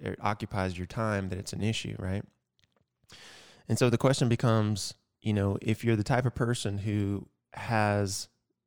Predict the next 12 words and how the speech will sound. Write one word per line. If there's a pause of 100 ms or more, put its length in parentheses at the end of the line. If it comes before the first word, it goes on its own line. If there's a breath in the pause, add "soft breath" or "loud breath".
(200)
that
draw (600)
or,
or, (100)
or
that's
drawn
to
that
state
of
being,